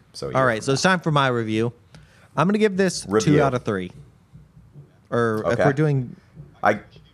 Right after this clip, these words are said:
Speaker 1: I guess we should do twos now since we're gonna do a Christmas episode, a Hawkeye
Speaker 2: All right, then I'll
Speaker 1: Christmas.
Speaker 2: give it a one point three.
Speaker 1: And then I will do two, and then I will cut Kate Bishop out because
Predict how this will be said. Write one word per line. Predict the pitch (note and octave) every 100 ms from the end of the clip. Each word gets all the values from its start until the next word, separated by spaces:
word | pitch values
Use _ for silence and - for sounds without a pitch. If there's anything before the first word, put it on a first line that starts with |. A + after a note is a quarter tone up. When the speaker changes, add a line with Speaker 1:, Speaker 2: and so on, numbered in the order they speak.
| -
Speaker 1:
I | B2
guess | D#3+ D#3+
we | E3+
should | D3
do | D3
twos | D3 E3 D#3+ C#3 A2+
now | G#2
since | G2 G#2 -
we're | G#2
gonna | G#2+
do | G2 F#2
a |
Christmas | - G#2+ G2+ F#2
episode, | F2 E2+ F2+ E2+
a | F#2
Hawkeye | - A2 - E2+
Speaker 2:
All | G#2 G#2+
right, | G#2+
then | A#2
I'll | A#2+
Speaker 1:
Christmas. | A#2+
Speaker 2:
give | B2+
it | B2 A#2+
a | A2
one | G#2+ A#2+ B2
point | A#2 A#2+ A2+ A2 - _ - -
three. | - C3 A2+ G#2 - - - - - - - - _ - - - -
Speaker 1:
And | F2+
then | F#2+
I | F#2+
will | F#2+ F#2
do | F#2 F2+ E2+
two, | - - G2 G2 F#2+
and | F2
then | E2+ E2+
I |
will | D#2+ D#2
cut | - -
Kate | - F#2+
Bishop | G2 F#2 E2+
out | G2 G2 -
because | F2 F2 E2 -